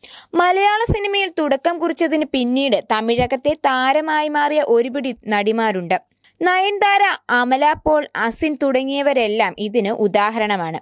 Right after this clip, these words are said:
ഇവരുടെ വിജയം ആവർത്തിക്കാൻ കീർത്തിക്കും കഴിഞ്ഞു. തമിഴകത്തെ സെൻസേഷനായി നടി മാറി.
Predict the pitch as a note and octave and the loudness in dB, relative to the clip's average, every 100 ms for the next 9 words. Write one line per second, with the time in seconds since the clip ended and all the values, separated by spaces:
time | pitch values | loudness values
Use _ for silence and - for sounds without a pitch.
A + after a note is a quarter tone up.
0 | - - - - G#3+ A3 A3+ B3+ A#3 G3+ | -12 -20 -12 -4 0 2 2 2 -2 0
1 | B3 C4+ - A3+ A#3 B3 - C#4 G#3+ A3 | 0 0 0 0 2 0 -2 -2 -2 -2
2 | C4+ D#4 E4+ E4+ F4 A#3+ F3+ F3 F3 F3+ | -2 -2 0 -2 -2 -4 0 0 0 -6
3 | - _ - _ _ D#4 E4 F#4 G4 G4 | -10 _ -20 _ _ -2 0 2 2 0
4 | - G#3 C#4+ D#4+ D#4+ E4 G4+ G4+ G4+ D4 | 0 -2 0 -2 -2 -2 -2 0 0 0
5 | A#3 B3 A3 A3+ F#3+ F3+ F#3+ | 0 0 -2 -2 -2 -2 -2